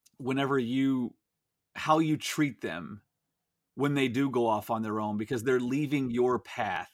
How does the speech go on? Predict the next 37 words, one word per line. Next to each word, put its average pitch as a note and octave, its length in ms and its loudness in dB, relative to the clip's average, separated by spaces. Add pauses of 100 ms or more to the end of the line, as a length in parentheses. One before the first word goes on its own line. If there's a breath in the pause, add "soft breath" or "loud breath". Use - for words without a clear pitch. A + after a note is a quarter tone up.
and A#2+ 200 -4
your C3 200 2
journey G#2 600 -6
and A2+ 180 -6 (400 loud breath)
your C#3 340 2
dream. G2 600 -6 (840)
And C3 160 0
you've C3+ 180 4
spent - 280 0
all C3+ 160 6
of C3+ 80 0
this C3 160 0
time A#2+ 680 2
cultivating B2 600 0
and A2 120 -2
developing A2+ 640 0
them, D#2 360 -8
right? A2+ 300 0 (720)
And C3 100 -2
now C#3+ 200 6
they C#3 120 2
go C3+ 200 4
off C#3+ 180 8
into C3 140 -2
the A#2+ 100 2
world B2+ 240 2
on A#2+ 140 0
their A#2 180 0
own. C#3 320 4
And A#2+ 160 -2
there C3+ 120 2
are - 20 2
a B2 80 2
lot D3 240 6
of D3 100 -4
people D3 380 0
that A#2+ 220 0